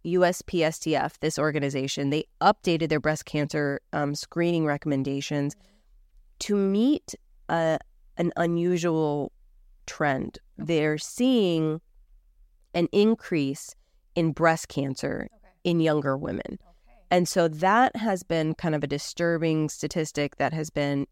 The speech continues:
Speaker 1: increasing since twenty fifteen, and it's been rising by two percent every year.
Speaker 2: What's up with that?
Speaker 1: So that is a very, I mean, really, it's concerning,
Speaker 2: That's
Speaker 1: right?
Speaker 2: the question, obviously, right?
Speaker 1: Right, because, like, I think our generation is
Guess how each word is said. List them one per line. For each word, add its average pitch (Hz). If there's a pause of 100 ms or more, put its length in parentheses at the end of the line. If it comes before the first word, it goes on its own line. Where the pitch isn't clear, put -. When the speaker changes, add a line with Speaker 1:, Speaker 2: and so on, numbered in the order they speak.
Speaker 1:
increasing 185
since 147
twenty 147
fifteen, 180 (440)
and 165
it's 143
been 151
rising 147
by 139
two -
percent 131 (140)
every 139
year. 165
Speaker 2:
What's 208
up 208
with 202
that? 101 (300)
Speaker 1:
So 339
that 202
is 294
a 349
very, 170 (120)
I 180
mean, 160 (240)
really, 196
it's -
concerning, 170
Speaker 2:
That's 170
Speaker 1:
right? 147
Speaker 2:
the 202
question, 208
obviously, 170
right? 190
Speaker 1:
Right, 277
because, 254
like, 330
I 349
think 381 (160)
our 196
generation 220
is 151